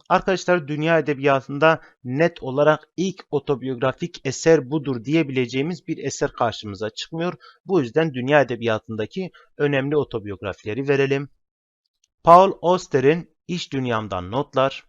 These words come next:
Isaac Asimov'un Dolu Dolu Yaşadım, Andre Gide Tohum Ölmezse, Stephen Hawking Benim Kısa Tarihim,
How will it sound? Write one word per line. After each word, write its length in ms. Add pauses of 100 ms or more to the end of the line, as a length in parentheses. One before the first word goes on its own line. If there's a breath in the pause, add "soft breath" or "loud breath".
(720 soft breath)
Isaac 300 (140)
Asimov'un 720 (280)
Dolu 300
Dolu 180
Yaşadım, 600 (960 soft breath)
Andre 680 (240)
Gide 340 (420)
Tohum 420
Ölmezse, 760 (480)
Stephen 600
Hawking 680 (220)
Benim 300
Kısa 380
Tarihim, 560